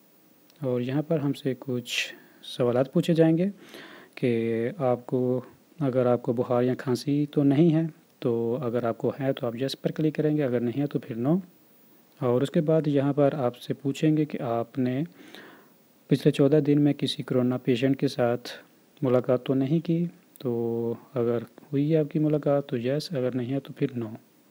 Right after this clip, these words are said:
यहाँ पर अगर आपको कोई एलर्जी है तो फिर आप यस, अगर नहीं है तो फिर नो।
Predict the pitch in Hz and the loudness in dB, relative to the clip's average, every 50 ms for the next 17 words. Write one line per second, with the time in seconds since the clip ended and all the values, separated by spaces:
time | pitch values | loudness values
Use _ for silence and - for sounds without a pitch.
0 | _ _ _ _ _ _ _ - 127 127 127 147 151 147 160 156 160 185 151 131 | _ _ _ _ _ _ _ -4 -2 0 0 0 2 2 2 2 0 -2 -2 -2
1 | 127 135 131 127 123 123 123 - - 143 127 - - 135 127 131 113 113 117 113 | -2 -2 -2 -2 -2 -4 -6 -6 -6 -6 -6 -4 -4 -4 -2 -2 -2 -2 -2 -4
2 | 117 - - 147 147 156 160 156 - 160 160 160 170 - - 135 123 127 120 113 | -4 -4 -2 0 0 0 0 -2 -4 -6 -6 -6 -8 -8 -6 -4 -4 -4 -4 -6
3 | 113 127 117 127 147 151 - - 196 135 123 123 117 117 120 120 131 139 143 - | -6 -4 -4 -4 -4 -4 -4 -6 -6 -4 -4 -2 -2 -2 -4 -2 -2 -2 -4 -4
4 | - - - 120 117 120 143 170 | -6 -8 -8 -6 -4 -2 -2 -2